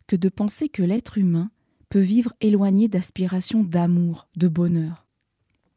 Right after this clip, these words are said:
Et pour une allusion à notre époque, est-ce réaliste que de penser que tout va continuer comme avant ? Comme si la planète n'avait pas de limites, comme si les êtres humains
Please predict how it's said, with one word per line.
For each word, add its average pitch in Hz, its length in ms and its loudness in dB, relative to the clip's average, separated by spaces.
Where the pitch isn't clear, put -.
Et 208 180 2
pour 202 260 0
une 202 120 6
allusion 226 460 2
à 226 40 2
notre 185 240 -2
époque, 202 480 -4
est-ce 254 300 -4
réaliste 214 640 -2
que - 120 -4
de 185 140 0
penser 202 500 -6
que 220 100 -2
tout 247 300 0
va 214 140 0
continuer 202 500 -2
comme 190 200 -2
avant ? 185 280 -2
Comme 202 200 0
si - 360 -6
la 185 140 -2
planète 202 380 0
n'avait 226 180 0
pas 196 180 -4
de 185 100 0
limites, 196 540 2
comme 233 180 2
si 285 200 -2
les 208 200 0
êtres 214 200 -4
humains 220 240 0